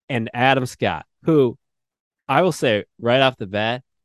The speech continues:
the whole thing that we did last week about, you know, you have to make the significant other kind of bad so the audience can feel okay about leaving that person.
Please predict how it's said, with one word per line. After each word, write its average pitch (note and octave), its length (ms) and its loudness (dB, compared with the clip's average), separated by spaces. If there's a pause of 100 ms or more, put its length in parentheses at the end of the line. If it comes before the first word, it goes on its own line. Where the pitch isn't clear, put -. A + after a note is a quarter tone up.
the B2 120 -2
whole D#3+ 280 2
thing D#3 280 -2
that C#3+ 120 -4
we G#2+ 100 -2
did A2 220 -4
last G#2 400 -2
week G#2 340 -2
about, F2 480 -6
you G2 120 -12
know, E2 120 -8
you E2+ 120 -8
have G2+ 220 -10
to A2 100 -12
make G#2+ 200 -6
the - 80 -18
significant A2 600 -6
other A2 260 -2
kind G2 380 -10
of F2 100 -8 (100)
bad F#2 540 -6
so F#2 460 -8
the F#2+ 80 -12
audience G#2+ 440 -4
can E2+ 160 -14
feel A2+ 260 -4
okay G#2 340 -4
about F2+ 320 -6
leaving A2+ 400 -4
that C#3+ 200 -2
person. D3 520 -6